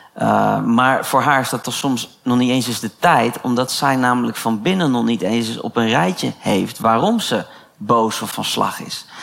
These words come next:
Dat is ook wel eens gewoon het verschil, hè, tussen, eh, profielen. Bij mij gaat alles supersnel. Zij heeft tijd nodig om te processen. En ook dat te weten van elkaar, dat helpt mij om dan af en toe gewoon even op mijn lip te bijten en te denken: "Nou,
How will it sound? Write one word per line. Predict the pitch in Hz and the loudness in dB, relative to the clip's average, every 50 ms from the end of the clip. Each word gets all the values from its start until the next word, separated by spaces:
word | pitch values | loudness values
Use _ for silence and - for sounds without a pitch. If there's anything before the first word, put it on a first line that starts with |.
| - - - - - | -16 -16 -18 -16 -8
Dat | - 113 107 | -4 -4 -2
is | 117 - - - | -2 -2 -2 0
ook | - 143 180 | 0 0 2
wel | 156 131 123 120 | 2 2 2 2
eens | 120 117 - | 2 0 -2
gewoon | - - 131 113 | -2 -2 -2 -2
het | 117 107 | -2 -4
verschil, | - - - - - - 175 135 113 | -4 -6 -6 -4 -2 0 0 0 0
hè, | 117 139 - 233 | 0 0 -2 -4
tussen, | - - 127 113 117 - 117 113 110 | -4 -4 -2 -2 -2 0 0 -2 -2
eh, | 107 - - - | -4 -6 -10 -4
profielen. | - 120 120 113 - - 185 165 135 110 104 110 - - - - - - - - | -2 0 0 0 -2 -2 -2 0 0 0 0 -2 -6 -10 -18 -20 -20 -20 -8 -4
Bij | - 113 | 0 0
mij | 135 143 | 2 0
gaat | - - | 0 -2
alles | 123 120 120 117 - - - | -4 -4 -4 -4 -6 -6 -6
supersnel. | - 208 185 - 139 - - - 123 110 107 123 175 233 - - - - - - | -6 -6 -6 -4 -6 -4 -2 -2 0 0 0 0 -2 -6 -10 -14 -20 -20 -20 -16
Zij | - - - 139 | -12 -6 -2 0
heeft | 135 135 - - - | 0 0 0 0 2
tijd | 143 147 160 147 | 2 2 2 2
nodig | 131 123 117 113 - | 0 0 0 0 -2
om | 110 | -4
te | - - | -8 -8
processen. | - - - 147 151 139 - - - - - - 76 - - - - - - - - - - - | -6 -2 -2 -2 -2 -2 -4 -6 -8 -8 -10 -10 -12 -16 -20 -20 -20 -20 -20 -20 -20 -20 -10 -4
En | - 120 123 | -2 0 2
ook | 123 120 113 | 0 0 0
dat | - 143 170 - | 0 0 0 0
te | - 135 | -2 -2
weten | 120 113 110 107 - - | 0 2 2 0 -2 -4
van | - - 110 | -6 -4 -4
elkaar, | 104 - - - 104 98 120 156 175 202 - - _ _ _ _ _ _ _ _ | -4 -2 -2 -2 -2 -2 -2 -2 -4 -6 -8 -14 _ _ _ _ _ _ _ _
dat | - - - 120 117 - - - - | -8 -4 -2 -2 -2 -4 -8 -20 -16
helpt | - - - 113 143 190 185 - - | -12 -8 -2 0 0 0 0 -2 -4
mij | 120 120 117 117 113 120 131 | -2 0 2 2 2 0 0
om | 127 127 123 120 | -2 -2 -2 -2
dan | 123 131 135 - - | -2 -2 -4 -4 -4
af | - 175 - | -4 -4 -4
en | - | -6
toe | - 135 120 | -8 -6 -2
gewoon | - 117 117 110 | 0 0 0 0
even | 107 107 - - 117 | -2 -4 -6 -6 -8
op | - - | -6 -4
mijn | 113 117 135 | -2 -2 -2
lip | - - | -2 -4
te | - 131 | -6 -4
bijten | 123 104 98 95 92 - - | -2 -2 -2 -2 -4 -6 -10
en | - | -12
te | - - | -10 -8
denken: | - 127 131 - - | -8 -8 -8 -8 -8
"Nou, | - - | -8 -8